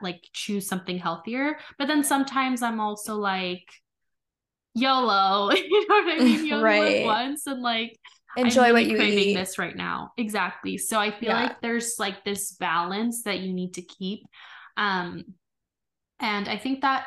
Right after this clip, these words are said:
Speaker 1: if you do wanna eat something that's unhealthy, I think it's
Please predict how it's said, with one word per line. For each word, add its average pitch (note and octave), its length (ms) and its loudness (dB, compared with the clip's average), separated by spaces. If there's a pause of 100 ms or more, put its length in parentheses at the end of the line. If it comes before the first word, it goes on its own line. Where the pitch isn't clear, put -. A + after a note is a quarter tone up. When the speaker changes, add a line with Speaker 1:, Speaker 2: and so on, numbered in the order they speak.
Speaker 1:
if A#3+ 200 -10
you A3+ 120 -2
do F#3+ 480 -4
wanna F#3+ 280 -2
eat F#3 200 -8
something F#3+ 300 -6
that's F3+ 200 -8
unhealthy, F#3 640 -10
I F#3+ 60 -4
think F#3+ 300 -8
it's - 420 -12